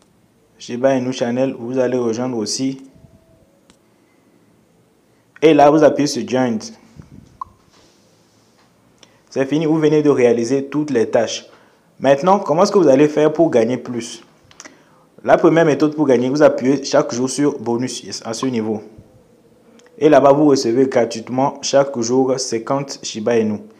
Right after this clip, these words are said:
Maintenant, si vous voulez faire le retrait, il vous faut au minimum cinq cents Shiba Inu.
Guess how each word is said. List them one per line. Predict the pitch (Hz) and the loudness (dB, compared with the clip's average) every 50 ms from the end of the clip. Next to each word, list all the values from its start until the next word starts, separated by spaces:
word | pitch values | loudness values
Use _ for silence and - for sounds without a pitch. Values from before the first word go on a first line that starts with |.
| _ _ _ _ _ _ _ _ _ _ _ _ - | _ _ _ _ _ _ _ _ _ _ _ _ -6
Maintenant, | - 123 135 135 135 165 156 131 113 | -2 0 0 2 4 4 4 4 2
si | 104 - 208 | 0 -2 0
vous | 202 | 2
voulez | 170 151 143 151 | 2 4 4 4
faire | 151 156 165 156 | 4 4 2 4
le | 143 | 4
retrait, | 135 123 113 107 107 - - - | 4 4 2 0 -4 -2 -2 0
il | 151 143 | 0 -2
vous | 123 117 | -4 -6
faut | - 131 131 | -2 -2 0
au | 135 | 0
minimum | 135 117 110 110 117 120 127 123 | 0 -2 -4 -4 -4 -4 -4 -6
cinq | - - 135 135 135 | -6 -6 -6 -6 -6
cents | - 127 131 | -8 -8 -8
Shiba | 135 - 117 107 107 113 110 | -8 -8 -8 -6 -4 -4 -4
Inu. | 107 107 101 | -4 -6 -8